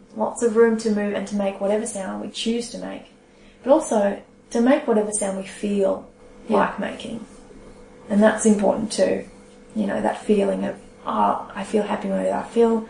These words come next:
Speaker 1: I'm using my voice, you know, I'm, I'm singing, I'm expressing." I think that's a really important part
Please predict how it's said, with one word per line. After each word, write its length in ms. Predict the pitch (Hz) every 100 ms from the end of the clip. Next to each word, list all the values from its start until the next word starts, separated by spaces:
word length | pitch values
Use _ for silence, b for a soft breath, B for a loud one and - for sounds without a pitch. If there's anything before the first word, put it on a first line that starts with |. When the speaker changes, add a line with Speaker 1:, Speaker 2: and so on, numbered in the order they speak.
| B B B -
Speaker 1:
I'm 120 | 208
using 280 | 214 208 202
my 140 | 190
voice, 380 | 185 190 - -
you 60 | 190
know, 100 | 196
I'm, 220 | 190 214
I'm 100 | 190
singing, 340 | - - 196 190
I'm 100 | 185
expressing." 600 | 196 - 214 - - 208 - - - - - - - - - - -
I 40 |
think 120 | 226
that's 220 | 233 214 208
a 40 |
really 220 | 190 196 190
important 400 | - 196 208 202
part 220 | -